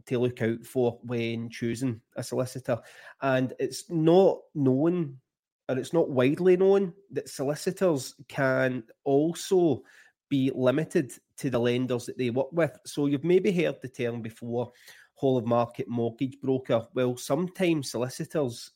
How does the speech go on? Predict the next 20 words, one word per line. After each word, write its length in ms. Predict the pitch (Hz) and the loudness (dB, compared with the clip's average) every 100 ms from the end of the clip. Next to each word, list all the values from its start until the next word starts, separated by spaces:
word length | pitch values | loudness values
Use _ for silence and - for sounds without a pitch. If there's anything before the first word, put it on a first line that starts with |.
| - | -8
can't 340 | - 131 131 | 2 2 2
work 240 | 123 135 - _ - | 0 0 -2 _ -16
with 80 | |
certain 380 | - 127 120 - | -6 -2 -2 -2
lenders. 560 | 120 117 131 131 120 - - - - _ | -4 -2 -2 -2 -4 -8 -18 -20 -20 _
They 100 | 120 | -6
can't 340 | - 131 123 120 | 0 0 0 -4
do 160 | 123 | -4
certain 400 | 117 - 117 123 | -4 -4 -4 -4
deals 340 | 107 117 117 117 | -6 -6 -6 -8
in 80 | |
certain 300 | 113 127 113 | -6 -6 -6
scenarios. 560 | 113 113 117 139 147 131 | -6 -4 0 0 0 -2
So 80 | 139 | -6
it's 140 | - | -4
important 520 | 139 - 180 185 202 | -6 -2 0 0 -6
to 80 | - | -6
do 120 | 143 | -4
your 180 | 135 120 | -2 0
research 760 | 113 120 120 127 117 - - | -2 -4 -4 0 0 -2 -12